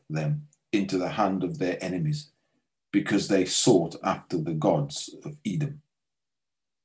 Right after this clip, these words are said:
So Joash, the king of Israel, went up, and they saw one another in the face, both he and Amaziah, king of Judah, at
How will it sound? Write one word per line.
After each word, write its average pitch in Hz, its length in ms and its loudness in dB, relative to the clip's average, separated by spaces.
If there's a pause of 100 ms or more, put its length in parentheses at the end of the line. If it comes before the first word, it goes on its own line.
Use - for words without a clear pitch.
(360)
So 104 240 2
Joash, 101 380 8
the 95 100 0
king 110 300 4
of 98 100 2
Israel, 80 480 0
went 95 280 2
up, 82 200 -2 (480)
and 101 120 2
they 95 80 4
saw - 320 6
one 98 240 4
another 76 360 -2
in 85 160 -4
the 78 80 -2
face, - 580 -2 (260)
both - 300 0
he 131 380 4 (300)
and 104 260 4
Amaziah, 82 640 2
king 90 260 2
of 87 100 0
Judah, 78 380 0 (960)
at 90 220 2